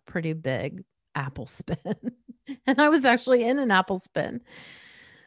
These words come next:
So my pho-, phone had just broken right before the thick of the launch. We were launching, but we weren't in it. I looked down, my phone was dead.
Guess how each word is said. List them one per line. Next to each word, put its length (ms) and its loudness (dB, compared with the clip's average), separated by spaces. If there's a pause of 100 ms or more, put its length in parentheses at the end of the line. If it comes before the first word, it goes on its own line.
(720)
So 180 0
my 160 6
pho-, 280 2
phone 280 6
had 200 4
just 320 4
broken 640 2
right 560 2
before 520 0
the 180 -6
thick 380 -4
of 120 -2
the 100 -4
launch. 640 -6
We 100 4
were 200 2
launching, 680 2
but 180 -2
we 120 -4
weren't 300 -4
in 120 -4
it. 160 -6
I 120 -2
looked 280 -2
down, 220 2
my 140 -2
phone 300 -2
was 200 -6
dead. 320 -10